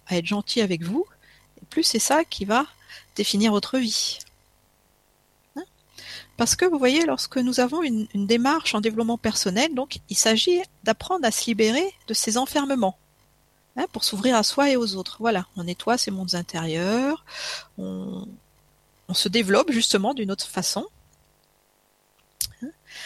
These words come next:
et on essaye d'entretenir une nouvelle qualité de vie. C'est la reconnaissance de nos talents, de nos dons pour réussir notre vie. Voilà, le développement personnel.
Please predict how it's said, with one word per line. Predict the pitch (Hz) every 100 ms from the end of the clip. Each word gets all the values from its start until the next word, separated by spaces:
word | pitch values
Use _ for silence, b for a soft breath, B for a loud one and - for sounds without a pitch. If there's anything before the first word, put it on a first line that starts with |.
| B -
et |
on | 202
essaye | 220 339
d'entretenir | 302 - 254 294
une | 269
nouvelle | 226 233
qualité | - 254 233 - 233
de |
vie. | 180 - - - _ _ _ _ _ _ _ _ B B B B
C'est | - 202
la | 196
reconnaissance | 208 214 196 294 370
de | 285
nos | 220
talents, | - 196 180 202 302 349
de | 233
nos | 214 196
dons | 175 277
pour | - 220
réussir | 240 - 254
notre | 240 - 208
vie. | 175
Voilà, | 196 170
le | 170
développement | 190 - 202 208
personnel. | 208 202 - 170 190